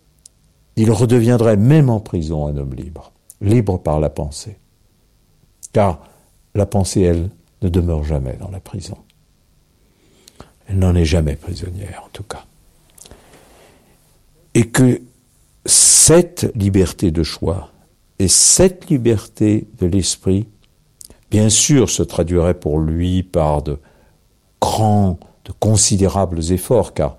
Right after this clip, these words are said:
conduire des études en prison n'est pas simple, tant s'en faut, mais que c'était, en définitive, la voie du salut qui lui était maintenant offerte, qu'il pouvait réussir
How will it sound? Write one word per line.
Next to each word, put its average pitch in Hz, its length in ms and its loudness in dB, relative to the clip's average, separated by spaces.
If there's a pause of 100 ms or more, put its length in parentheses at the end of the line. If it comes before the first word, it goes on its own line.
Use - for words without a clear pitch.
(380)
conduire 85 320 -2
des 78 260 -2
études 80 360 -4
en 76 100 -2
prison 85 420 -6
n'est 78 120 -4
pas 78 140 -4
simple, 87 440 -4
tant 73 220 -6
s'en 82 220 -6
faut, 101 300 -8 (920)
mais 120 100 2
que 120 180 2
c'était, 120 560 0 (360)
en 95 120 0
définitive, 85 800 -4 (680)
la 98 160 2
voie 92 180 2
du 80 120 -4
salut 90 420 -2
qui - 160 -6
lui 82 180 -2
était 78 340 -4 (440)
maintenant 98 680 0
offerte, 95 580 -4 (1200)
qu'il 110 240 2
pouvait 117 480 4
réussir 101 680 -2